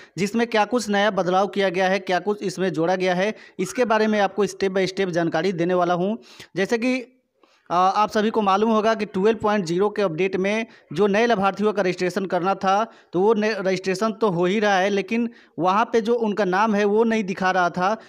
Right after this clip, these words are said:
तो आज हम लोग जानेंगे कि जो लाभार्थियों का नाम है वो दिखाने लगा है या नहीं दिखाने लगा है। साथ ही आप सभी को बैंक अकाउंट डालने में भी काफ़ी ज़्यादा परेशानी हो रही थी, जैसे कि ट्वेल्व डिजिट से ज़्यादा का बैंक अकाउंट नंबर वहाँ पे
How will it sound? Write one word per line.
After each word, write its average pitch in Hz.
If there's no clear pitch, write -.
तो 185
आज 214
हम 233
लोग 240
जानेंगे 214
कि 226
जो 175
लाभार्थियों 190
का 220
नाम 202
है 202
वो 202
दिखाने 170
लगा 196
है 202
या 208
नहीं 175
दिखाने 190
लगा 180
है। 202
साथ 202
ही 240
आप 214
सभी 208
को 214
बैंक 196
अकाउंट 202
डालने 175
में 208
भी 214
काफ़ी 240
ज़्यादा 240
परेशानी 214
हो 220
रही 208
थी, 220
जैसे 190
कि 214
ट्वेल्व 196
डिजिट 196
से 202
ज़्यादा 175
का 196
बैंक 190
अकाउंट 180
नंबर 175
वहाँ 180
पे 208